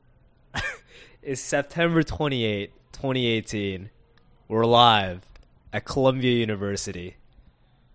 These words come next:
one hundred fif-, fifteenth Street.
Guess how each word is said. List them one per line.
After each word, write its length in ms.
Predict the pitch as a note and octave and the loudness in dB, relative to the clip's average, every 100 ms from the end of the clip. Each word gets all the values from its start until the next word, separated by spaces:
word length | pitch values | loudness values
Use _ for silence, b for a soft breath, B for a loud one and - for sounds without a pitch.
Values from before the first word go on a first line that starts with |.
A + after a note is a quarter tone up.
| _ | _
one 220 | - A2+ B2+ | -2 2 4
hundred 520 | C3+ C3 A#2+ A2 F#2 _ _ _ _ _ _ _ _ _ _ _ _ _ _ _ - | 2 4 2 0 -4 _ _ _ _ _ _ _ _ _ _ _ _ _ _ _ 4
fif-, 300 | C#3+ C#3+ - - | 6 6 2 0
fifteenth 500 | - E3 - E3 D3 | 6 6 8 6 6
Street. 480 | - - C3 G#2+ F#2+ | 2 0 0 2 -4